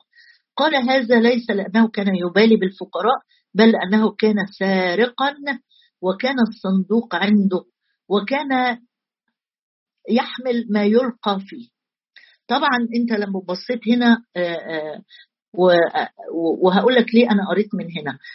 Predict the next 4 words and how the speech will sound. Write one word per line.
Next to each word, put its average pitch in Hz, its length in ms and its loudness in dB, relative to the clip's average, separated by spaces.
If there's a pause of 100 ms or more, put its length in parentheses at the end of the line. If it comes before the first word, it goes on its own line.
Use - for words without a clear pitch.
(100)
لأن 202 560 8 (220)
تقدير 220 580 0 (160)
قيمة 220 420 2 (220)
الناردين 175 1500 0